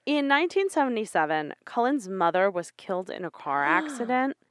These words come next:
Speaker 1: He was devastated by her death and was extremely angry when the hospital refused to release her body to him and instead had her cremated without the teenager's input.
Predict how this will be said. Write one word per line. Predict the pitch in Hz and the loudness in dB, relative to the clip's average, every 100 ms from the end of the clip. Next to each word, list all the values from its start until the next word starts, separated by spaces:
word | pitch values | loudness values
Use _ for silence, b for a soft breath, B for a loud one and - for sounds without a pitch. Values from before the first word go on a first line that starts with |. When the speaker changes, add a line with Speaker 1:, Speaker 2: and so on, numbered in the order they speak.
| _ | _
Speaker 1:
He | 269 269 | -2 0
was | 254 | 2
devastated | 214 208 226 - 233 240 254 | 4 4 2 0 0 2 2
by | 202 185 | 2 0
her | 170 180 | 0 -4
death | - 165 175 - | 0 2 2 0
and | - | -4
was | 190 180 | -4 -4
extremely | - - 196 196 208 208 - | -10 -6 -4 -2 0 -2 -2
angry | 165 165 156 170 196 | -4 -4 0 0 2
when | 196 | 0
the | 180 | -2
hospital | 160 170 170 - 226 226 | 0 -2 -2 0 2 2
refused | 208 185 - 180 185 - | -2 -6 -6 -6 -6 -8
to | 196 | -4
release | 185 175 - | -2 -4 -6
her | - | -6
body | 156 147 139 170 190 160 | -4 -2 0 0 0 -4
to | - 151 | -6 -8
him | 151 131 143 - | -6 -6 -8 -10
and | 180 | -6
instead | 175 170 - 190 175 180 | -6 -6 2 6 6 4
had | 185 170 | 0 0
her | 185 | -2
cremated | - - 196 202 190 156 151 135 - b b _ | -4 -6 -4 -2 -2 -2 -2 -4 -6 b b _
without | 165 165 - | -2 0 0
the | 156 | -4
teenager's | - 156 131 - 131 - | -8 -8 -6 -6 -8 -8
input. | - 123 - 55 | -10 -12 -10 -8